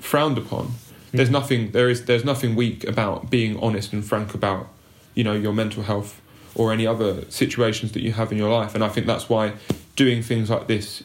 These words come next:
Speaker 1: is, is great. And I hope that off the back of it,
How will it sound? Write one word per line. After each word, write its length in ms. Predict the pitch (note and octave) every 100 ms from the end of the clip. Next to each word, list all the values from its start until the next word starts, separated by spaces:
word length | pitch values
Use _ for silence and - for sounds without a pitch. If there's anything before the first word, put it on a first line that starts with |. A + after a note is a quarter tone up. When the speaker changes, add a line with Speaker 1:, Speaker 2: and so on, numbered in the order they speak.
| -
Speaker 1:
is, 380 | A#2+ G#2 - - -
is 180 | A#2 G#2+
great. 500 | - B2+ A#2+ G#2 - - - -
And 380 | A2+ A2 A2 G#2+
I 180 | - G#2+
hope 460 | G2+ A#2+ A2+ G#2 -
that 360 | A2+ F#2+ - -
off 180 | A2+ -
the 60 |
back 260 | G2 A2 -
of 120 | A#2+
it, 280 | G2 F2